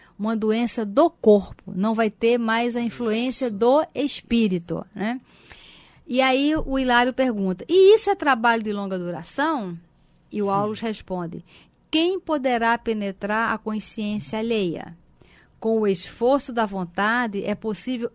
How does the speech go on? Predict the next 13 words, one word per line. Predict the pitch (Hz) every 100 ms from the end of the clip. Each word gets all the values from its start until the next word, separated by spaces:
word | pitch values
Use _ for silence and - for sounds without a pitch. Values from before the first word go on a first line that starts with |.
| -
apressar | 330 381 370 370 - - 226 226 226 -
a | 220
solução | - 220 214 196 - 226
de | 214
muitos | 202 214 285 370 -
enigmas | 302 254 226 214 240 247 - _ - -
e | 220
reduzir | 208 214 214 202 185
muitas | 196 233 262 302 220
dores. | 180 165 156 160 - _ _ _
O | - 202
assunto, | 196 - 185 170 180
porém, | 240 233 208 214 269